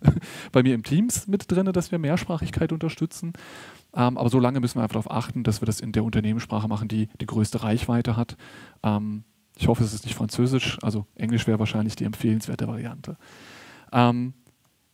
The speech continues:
wenn wir da nochmal drauf gucken, als nächstes kommt dieser, dieser Umfang, Scope, den wir vorhin schon festgelegt haben. Da gucken wir jetzt auf die Groups und Sites. Und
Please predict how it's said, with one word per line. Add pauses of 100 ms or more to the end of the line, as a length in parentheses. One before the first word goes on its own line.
(120)
wenn
wir
da
nochmal
drauf
gucken, (160)
als
nächstes
kommt
dieser,
dieser (360)
Umfang, (100)
Scope,
den
wir
vorhin
schon
festgelegt
haben.
Da
gucken
wir
jetzt
auf
die
Groups
und
Sites. (500)
Und